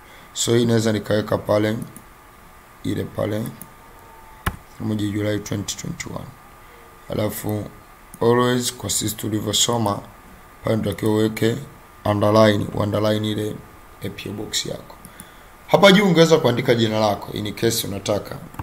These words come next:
Yeah. In case unataka, yani haina makosa yote.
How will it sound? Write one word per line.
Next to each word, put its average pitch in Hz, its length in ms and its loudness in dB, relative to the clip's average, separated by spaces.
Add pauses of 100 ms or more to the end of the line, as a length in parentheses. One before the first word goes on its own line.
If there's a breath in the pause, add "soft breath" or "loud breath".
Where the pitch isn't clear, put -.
(320)
Yeah. - 260 -4 (1300)
In 104 220 -6
case - 640 0 (1040 loud breath)
unataka, 104 400 0
yani 107 140 2
haina 113 300 4
makosa 104 520 0
yote. 95 360 -4